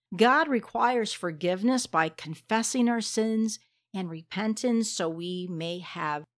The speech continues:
redemption. What is repentance then, and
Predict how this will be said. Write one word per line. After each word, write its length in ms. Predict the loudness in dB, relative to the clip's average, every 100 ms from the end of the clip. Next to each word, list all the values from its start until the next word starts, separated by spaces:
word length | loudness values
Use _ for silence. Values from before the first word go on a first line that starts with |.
| _
redemption. 840 | -8 -8 -2 2 2 2 -2 -8 -18 _ _ _ _ _ _ _ -4
What 420 | 2 4 4 2 -2
is 320 | 0 0 0
repentance 600 | -2 -2 -4 -4 -6 -8
then, 320 | -8 -10 -8 -2
and 200 | -2